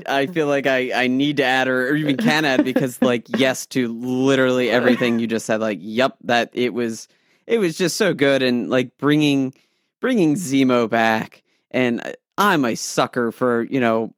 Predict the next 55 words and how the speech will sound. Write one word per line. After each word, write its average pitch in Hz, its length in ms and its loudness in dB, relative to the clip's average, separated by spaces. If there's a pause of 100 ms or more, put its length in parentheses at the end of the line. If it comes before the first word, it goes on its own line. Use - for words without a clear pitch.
having 135 500 0
the 127 120 0
bad 127 440 0
guy 120 280 2
with 120 320 -4
you, 123 360 -2 (300)
and 123 260 0
you 117 80 -2
gotta 127 180 0
keep 139 220 -2
your 120 120 4
eye 123 220 4
on 123 160 2
him 127 120 2
'cause 120 180 -8
you 117 80 -6
know 120 140 2
he's 120 100 0
gonna 117 180 0
do 120 100 2
some 113 200 -6
shady 120 300 -2
stuff, 120 440 0
but 113 120 -4
he's 117 180 -6
gonna 117 180 0
get 120 220 -2
you 120 80 2
the 110 100 0
result 120 380 0
that 120 200 -2
you 113 80 -6
want, 117 400 0 (400)
you 131 80 -4
know? 123 200 2
And 117 180 -2
so, 131 200 0
and 139 340 0
it 151 100 2
just 139 180 -2
had 143 260 2
those 131 260 2
vibes 117 580 0
the 120 100 -2
entire 110 400 0
time, 113 500 0
and 101 180 -8 (320)
sneaking 143 500 0
into 131 180 4
the 123 120 -2
city 123 460 0
and 117 80 2
into 123 220 2
the 120 120 2
bar 117 720 2